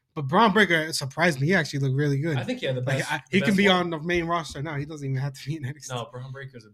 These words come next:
Speaker 2: beast. I
Speaker 1: And
Speaker 2: remember
Speaker 1: he's
Speaker 2: when
Speaker 1: only, like, twenty-five years old, I think.
Speaker 2: Yeah, he's young. Um, I remember when he first, like, came out and they were doing, like, the whole colorful N X T.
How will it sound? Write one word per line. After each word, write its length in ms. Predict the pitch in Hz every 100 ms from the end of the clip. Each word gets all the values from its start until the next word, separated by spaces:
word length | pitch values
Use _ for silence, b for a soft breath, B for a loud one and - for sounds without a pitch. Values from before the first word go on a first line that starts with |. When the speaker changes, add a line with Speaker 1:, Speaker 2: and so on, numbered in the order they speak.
| -
Speaker 2:
beast. 340 | 113 107 -
I 40 | 143
Speaker 1:
And 80 |
Speaker 2:
remember 120 | 190 254
Speaker 1:
he's 40 |
Speaker 2:
when 60 | 294
Speaker 1:
only, 120 | 254
like, 180 | 190 151
twenty-five 520 | - 175 165 190 185
years 180 | 151 135
old, 200 | 165 170 131
I 60 |
think. 280 | 123 123 120 _
Speaker 2:
Yeah, 140 | 147 117
he's 200 | 139 135
young. 160 | 113 101 _ _ _
Um, 280 | 135 131 120 131
I 60 |
remember 400 | 160 190 190 185
when 120 | 170 160
he 80 |
first, 440 | 135 147 156 147 -
like, 160 | 127
came 280 | 123 143 135
out 180 | 127 131
and 80 | 127
they 20 | 123
were 140 | 123
doing, 160 | 127 123
like, 120 | 120
the 80 | 117
whole 160 | 127
colorful 440 | 123 127 127 139 135
N 80 |
X 160 | 139 139
T. 240 | 156 156